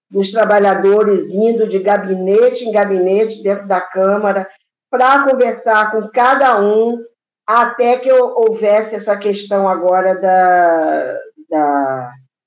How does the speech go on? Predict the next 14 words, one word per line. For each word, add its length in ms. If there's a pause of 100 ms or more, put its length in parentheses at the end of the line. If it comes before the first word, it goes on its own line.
(260)
do 240
orçamento, 760
pra 200
entrar 380
no 140
orçamento 540
de 120
dois 180
mil 140
e 60
vinte 220
e 120
quatro. 340
Então, 480